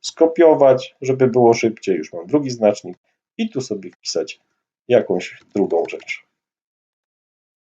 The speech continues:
I znowu, chcę to przesłać. Gdyby były problemy z tym JavaScriptem i tak dalej, proszę zrobić print screen, tak? Gdzieś na klawiaturze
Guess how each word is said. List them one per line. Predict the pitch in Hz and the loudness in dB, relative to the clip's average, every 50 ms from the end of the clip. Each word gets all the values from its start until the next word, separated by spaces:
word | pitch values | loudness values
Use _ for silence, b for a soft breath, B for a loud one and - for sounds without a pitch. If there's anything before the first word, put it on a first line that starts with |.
| _ _ _ _ - | _ _ _ _ -2
I | 262 | 0
znowu, | 226 135 120 101 - 85 87 - B B B B B B B B B _ _ | 2 4 4 4 4 2 -2 -6 B B B B B B B B B _ _
chcę | - 143 165 165 | 2 2 4 4
to | 208 202 | 4 2
przesłać. | - 190 185 185 - 175 175 170 - b b b b b b b _ _ | 2 0 0 4 4 4 4 4 0 b b b b b b b _ _
Gdyby | 202 202 190 185 175 104 107 135 175 | -12 -6 -6 -4 0 0 2 4 4
były | 170 208 208 220 220 | 6 6 6 6 6
problemy | 220 214 208 196 190 175 165 156 151 139 | 6 4 4 6 6 6 4 4 4 2
z | - - | 0 -4
tym | - 104 104 101 92 | -6 -6 -6 -6 0
JavaScriptem | - 104 110 131 147 - - - - 165 - - 160 151 139 | 4 4 6 6 4 2 0 0 0 0 2 2 2 2 4
i | 123 | 4
tak | 123 107 98 | 2 0 2
dalej, | - 95 95 101 120 135 | 4 4 6 6 4 4
proszę | - 240 214 - 208 | 0 -4 -2 0 0
zrobić | 160 139 147 139 127 113 - - - - - - 95 98 - _ _ | 2 2 0 0 0 -6 -8 -8 -10 -10 -10 -8 -10 -10 -10 _ _
print | - 123 127 127 107 - - | -2 2 2 2 2 2 -2
screen, | - - - - 101 101 110 127 147 175 180 | -10 -8 -6 -2 2 4 4 4 4 2 2
tak? | - - 120 - - - - _ _ _ _ _ _ _ _ _ - | 4 4 4 4 2 -4 -20 _ _ _ _ _ _ _ _ _ -8
Gdzieś | 113 92 87 127 175 220 - - | -8 -2 2 4 4 4 4 2
na | 156 135 123 | 4 4 4
klawiaturze | - - 120 107 101 101 98 - 151 160 160 147 131 - | 4 4 2 4 6 4 2 2 0 0 4 4 4 4